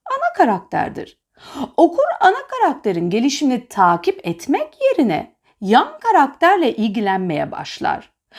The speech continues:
Bunun önüne geçmek için yan karakterleri ana karakterin gelişimini destekleyecek şekilde kurgulamalısın.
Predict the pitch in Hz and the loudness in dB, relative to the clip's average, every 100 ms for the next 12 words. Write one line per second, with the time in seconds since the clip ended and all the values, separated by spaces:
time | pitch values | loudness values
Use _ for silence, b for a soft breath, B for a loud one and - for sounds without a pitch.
0 | 302 320 220 233 466 659 719 302 247 220 | -8 -2 2 4 4 2 0 2 2 2
1 | 180 160 170 - 508 - - 175 185 - | 0 -2 -4 -6 -8 -4 -2 -2 -4 -8
2 | _ 202 196 349 587 - 523 392 - 202 | _ -2 2 2 0 -4 0 0 2 0
3 | 170 156 151 247 B B _ _ 202 185 | 2 -2 -2 -4 B B _ _ -4 0
4 | 494 554 539 523 403 - 202 180 285 B | -2 -4 -4 -2 -2 0 0 0 -2 B
5 | B 214 196 285 359 - 415 427 453 571 | B -2 4 4 4 0 -2 0 -2 -2
6 | 480 415 466 453 - 427 453 494 494 453 | -2 -2 -4 -6 0 0 0 -4 -6 -6
7 | - 285 226 - 208 170 160 151 147 170 | -2 0 0 0 -4 -2 -2 -2 -4 -8
8 | - - - | -10 -12 -12